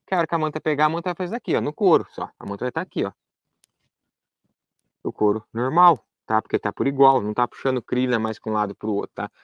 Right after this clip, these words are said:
Então é um dos primeiros detalhes. Por que que eu raspo, né? Vocês viram eu raspar com a raspadeira de ferro,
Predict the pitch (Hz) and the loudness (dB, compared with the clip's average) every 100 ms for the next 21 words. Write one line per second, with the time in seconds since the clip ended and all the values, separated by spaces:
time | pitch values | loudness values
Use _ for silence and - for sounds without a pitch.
0 | _ _ 117 170 175 175 165 160 165 170 | _ _ 2 2 0 -2 -4 -2 0 0
1 | 170 185 - 104 90 - _ _ _ _ | 0 -2 -2 -4 -6 -10 _ _ _ _
2 | _ _ _ - 262 339 349 285 165 156 | _ _ _ -2 2 2 6 6 8 10
3 | 208 220 - - 98 _ 127 147 160 143 | 10 8 2 -12 -12 _ -4 -2 -2 0
4 | 165 156 151 - 139 139 131 127 123 123 | 0 0 -4 -6 -8 -8 -8 -4 -2 -2
5 | 139 - 160 160 175 | -4 -2 -2 -2 -6